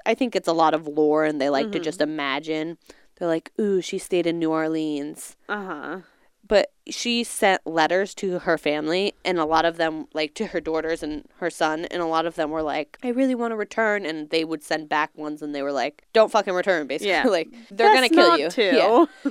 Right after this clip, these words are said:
Speaker 2: <laughs>
Speaker 1: So they have those actual letters. Like, there's proof. However, it is weird because a man in nineteen twenty-four discovered an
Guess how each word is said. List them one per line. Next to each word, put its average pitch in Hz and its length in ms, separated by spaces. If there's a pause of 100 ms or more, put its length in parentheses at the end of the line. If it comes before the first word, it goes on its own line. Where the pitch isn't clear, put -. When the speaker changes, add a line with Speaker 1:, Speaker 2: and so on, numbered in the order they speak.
(140)
Speaker 2:
<laughs> - 40
Speaker 1:
So 220 400
they 185 160
have 185 320
those 165 160
actual 156 340
letters. - 340
Like, 156 140
there's 156 160
proof. - 480
However, 220 640 (240)
it 214 140
is 262 180
weird 208 340
because 190 540
a 196 140
man 202 840
in 185 380
nineteen 190 460
twenty-four 165 680
discovered 170 580
an 165 100